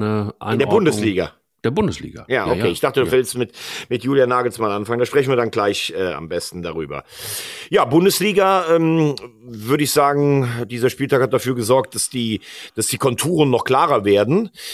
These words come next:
Speaker 2: Ja.
Speaker 1: Ähm, also die Meisterschaft ist für meine Begriffe endgültig nur ein Zweikampf, auch
Speaker 2: Mhm.
Speaker 1: wenn Leipzig gewonnen hat, aber das ist dann meiner Meinung nach auch schon zu viel Abstand.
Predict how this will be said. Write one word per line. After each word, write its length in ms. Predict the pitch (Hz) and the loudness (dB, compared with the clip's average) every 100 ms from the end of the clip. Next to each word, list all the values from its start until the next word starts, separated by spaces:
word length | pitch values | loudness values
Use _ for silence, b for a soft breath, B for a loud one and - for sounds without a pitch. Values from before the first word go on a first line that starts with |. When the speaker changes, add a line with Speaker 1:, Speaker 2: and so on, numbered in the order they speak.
| B | B
Speaker 2:
Ja. 140 | - | 2
Speaker 1:
Ähm, 520 | 123 123 123 123 120 120 | 4 4 2 0 0 0
also 800 | 110 117 117 95 117 113 107 95 _ - | 2 4 2 2 4 6 4 0 _ -10
die 180 | 107 | -6
Meisterschaft 880 | 104 104 120 156 156 - 135 135 - | -2 0 0 2 0 2 0 -2 -4
ist 560 | 117 - - - - - _ 69 _ _ | -6 -4 -6 -10 -10 -14 _ _ _ _
für 120 | - 113 | -4 0
meine 240 | 117 123 | 2 2
Begriffe 320 | 107 - 120 | 0 0 2
endgültig 600 | 107 120 - 120 123 - | 0 -2 -2 -4 -4 -4
nur 320 | 113 110 113 | 0 2 2
ein 140 | 95 98 | 0 -4
Zweikampf, 920 | - 107 113 139 139 170 226 - - B B B | 0 2 2 2 0 0 -2 -8 -12 B B B
auch 80 | 101 | -2
Speaker 2:
Mhm. 40 | 127 | -2
Speaker 1:
wenn 80 | 92 | 2
Leipzig 340 | 98 104 107 | 0 -2 -6
gewonnen 340 | - 98 110 120 | -2 0 2 2
hat, 120 | 110 | 2
aber 100 | 101 | 0
das 160 | 92 | -2
ist 140 | 98 - | -4 -4
dann 100 | 92 | -2
meiner 220 | 92 95 | 0 0
Meinung 240 | 95 95 | 0 0
nach 160 | 95 92 | 0 -2
auch 100 | 101 | -6
schon 140 | 101 | -6
zu 120 | - 101 | -8 -6
viel 200 | 147 143 | -2 -2
Abstand. 480 | 135 - 127 160 | -2 0 0 -2